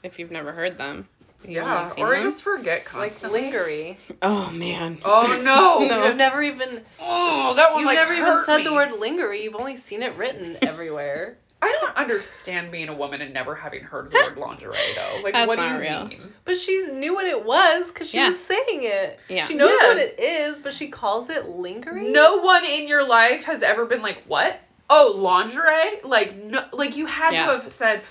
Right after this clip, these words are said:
Speaker 2: "Let's go lingerie shopping" to somebody. "I would like to go lingerie shopping." "Hello, ma'am, do you have any lingerie here?"
Speaker 1: <laughs>
Speaker 2: Somebody would have had to have heard that out of her mouth.
Speaker 1: And been like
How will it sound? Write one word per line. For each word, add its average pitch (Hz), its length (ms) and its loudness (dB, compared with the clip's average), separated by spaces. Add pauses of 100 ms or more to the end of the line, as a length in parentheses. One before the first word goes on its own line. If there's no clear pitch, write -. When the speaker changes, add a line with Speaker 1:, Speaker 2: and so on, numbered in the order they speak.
(100)
Speaker 2:
"Let's 226 220 -8
go 247 140 2
lingerie 202 420 -8
shopping" 147 360 -12
to 160 100 -20
somebody. - 440 -12
"I 190 80 0
would 196 160 -4
like 196 140 -4
to 226 80 -12
go 202 100 -2
lingerie 175 400 -10
shopping." - 320 -12 (240)
"Hello, 254 360 0
ma'am, 165 320 -6
do 196 80 -12
you 196 120 -4
have 220 120 -2
any 214 140 -10
lingerie 190 520 -6
here?" 294 180 -2
Speaker 1:
<laughs> 370 340 0
Speaker 2:
Somebody 381 520 2
would 320 180 -2
have 330 140 -6
had 294 260 4
to 269 120 -2
have 233 100 -4
heard 269 320 2
that 202 280 4
out 208 120 4
of 202 60 -2
her 190 100 -2
mouth. 180 320 0
Speaker 1:
And 233 140 2
been 226 140 -2
like 208 220 0